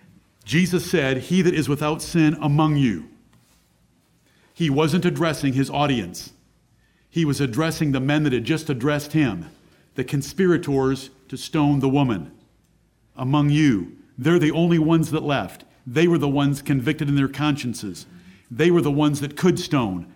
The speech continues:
They were the witnesses to the crime. But, but it's limited by the words "among you" in John chapter eight and verse seven.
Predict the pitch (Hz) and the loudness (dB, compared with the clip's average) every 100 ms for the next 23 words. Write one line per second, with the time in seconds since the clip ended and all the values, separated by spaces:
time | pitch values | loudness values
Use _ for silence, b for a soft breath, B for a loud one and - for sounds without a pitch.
0 | - 151 165 147 135 165 156 147 147 139 | -6 0 2 0 0 0 -2 -4 -6 -8
1 | 123 135 156 143 110 90 - b b b | -8 -6 -2 -2 -2 -6 -12 b b b
2 | 120 120 139 131 143 156 180 151 139 131 | -8 -4 -4 -4 -2 2 2 2 -2 -2
3 | 131 127 143 143 139 - - 147 139 165 | 0 2 2 2 -2 -10 -4 0 4 4
4 | 147 117 110 120 117 B B B B - | 4 2 2 0 -4 B B B B -2
5 | 143 131 143 107 - 113 113 147 143 139 | 0 0 -2 -6 -18 -14 -4 -2 0 -2
6 | 147 139 131 123 143 143 139 131 127 120 | -2 -2 -4 -2 0 0 -2 -4 -4 0
7 | 135 127 - - - 151 120 85 | 0 0 -2 -12 -4 -2 -2 -6